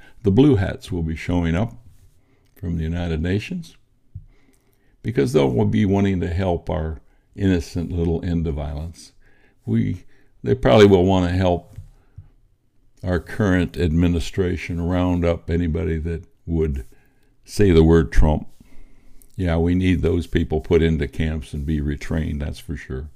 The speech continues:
Are we at war? I think so. The U S A has been taken over by a hostile force,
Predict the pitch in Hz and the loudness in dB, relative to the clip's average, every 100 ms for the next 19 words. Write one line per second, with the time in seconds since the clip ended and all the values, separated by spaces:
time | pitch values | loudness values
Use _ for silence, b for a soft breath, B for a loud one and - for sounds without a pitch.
0 | - _ _ _ _ _ _ _ _ _ | -20 _ _ _ _ _ _ _ _ _
1 | _ _ _ _ _ _ _ 92 127 156 | _ _ _ _ _ _ _ 0 4 6
2 | 131 110 123 151 - _ - - - - | 6 4 0 -2 -10 _ -20 -20 -20 -20
3 | _ _ _ _ - - - - - - | _ _ _ _ 2 2 2 -4 -10 -10
4 | _ - - _ _ b b b b b | _ -20 -20 _ _ b b b b b
5 | b b _ _ - - - 120 147 107 | b b _ _ -20 -16 -2 2 4 4
6 | 117 104 80 80 - 107 127 123 90 82 | 4 4 2 -4 0 0 0 0 0 -2
7 | 85 82 76 78 104 117 - 120 120 - | -4 -4 -4 -4 -4 -4 -4 -4 -6 -6
8 | - - - | -8 -8 -12